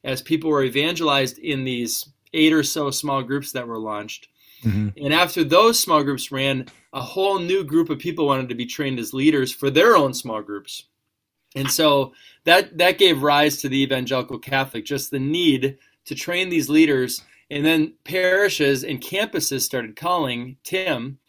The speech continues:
Speaker 1: and saying, "Hey, can you help us do that? Can you help us do that?" And so he saw quickly the need for the evangelical Catholic to coach parishes and campus ministries,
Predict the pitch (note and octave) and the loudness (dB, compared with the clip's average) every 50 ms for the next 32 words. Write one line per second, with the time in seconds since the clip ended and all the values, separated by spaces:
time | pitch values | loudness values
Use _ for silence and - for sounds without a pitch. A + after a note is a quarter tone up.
0 | _ - _ _ _ _ _ - C3+ C3+ C3+ C3 - - D#3 D3 C#3+ C3+ B2+ E3 | _ -20 _ _ _ _ _ -6 -4 -4 -2 -2 -2 -2 -2 0 0 -2 0 0
1 | F#3 F3+ F3+ D#3+ D#3+ D#3 D#3 F3+ F#3+ F#3+ G#3+ G3+ F#3 - - F#3+ E3 C#3+ C3+ B2 | -2 -2 0 0 0 2 2 2 2 2 2 0 0 0 -2 -2 0 0 0 -2
2 | B2+ - C3+ D3 C#3+ D3 D#3+ D#3+ E3 E3+ D#3+ D3 - C#3 B2 A2+ A2 A2 G#2+ G#2+ | -2 -6 -8 -6 -4 -4 -4 -4 -2 -4 -6 -6 -6 -6 -6 -6 -6 -8 -10 -10
3 | - _ _ _ _ - - - _ _ _ - C3 C3 C3 B2+ - D#3 D3 C#3 | -14 _ _ _ _ -20 -20 -20 _ _ _ -8 -6 -4 -4 -4 0 2 2 2
4 | C3+ C#3+ D3 C#3 C#3 C#3+ - _ - - - _ - - F#3 E3+ D#3 D3 C#3+ - | 4 4 2 2 2 -2 -4 _ -20 -20 -20 _ -6 0 2 4 4 4 2 0
5 | - - F#3 E3 E3+ E3 D#3 C#3+ B2+ C3 B2+ B2+ C3+ C#3 C#3 C3+ - - C3+ B2 | -4 -4 -4 -4 0 0 0 0 0 -2 -2 0 0 0 0 -2 -2 -4 -4 -4
6 | A#2+ A2 A2+ A#2+ B2 C3 B2+ C3 B2+ A#2+ A#2+ B2+ B2 A#2 - _ - C#3 C#3 B2+ | -4 -4 -6 -4 -4 -2 -2 -2 -2 -2 -2 -4 -4 -4 -6 _ -8 -4 -4 -4
7 | B2 - A#2+ A#2 G#2+ - _ _ _ _ _ _ _ _ _ - - D3 C3 B2 | -4 -6 -12 -12 -14 -14 _ _ _ _ _ _ _ _ _ -6 -2 -2 -2 -2
8 | B2 - - - F3+ F3+ E3 D#3 D3 - - - - _ _ - E3 F3 E3 D#3 | -4 -8 -8 -2 0 2 2 2 0 -2 -8 -10 -12 _ _ -8 -4 0 2 2
9 | D3+ D3 - D#3+ D3 B2+ C3+ B2+ A#2+ A#2 - D3 D3+ C#3+ C#3+ C3+ - - C3+ C3 | 2 2 2 0 0 0 -2 -4 -6 -6 -6 -6 -6 -4 -4 -6 -6 -6 -6 -6
10 | C3+ C3 - - C3 B2 A#2+ A#2+ A2+ - - | -6 -8 -8 -8 -6 -4 -4 -4 -4 -6 -8